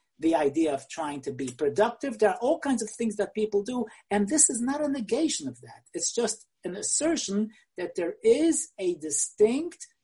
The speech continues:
tendency among people to be aggressive, to hurt other people,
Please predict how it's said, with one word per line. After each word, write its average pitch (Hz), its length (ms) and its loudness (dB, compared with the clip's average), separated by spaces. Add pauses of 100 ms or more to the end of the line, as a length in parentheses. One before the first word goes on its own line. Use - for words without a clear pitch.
(120)
tendency 233 840 -4
among 196 500 -2
people 226 540 0 (260)
to 214 180 -2
be 202 340 0 (100)
aggressive, 196 760 0 (400)
to 156 200 0
hurt 233 400 4
other 220 240 2
people, 226 540 -8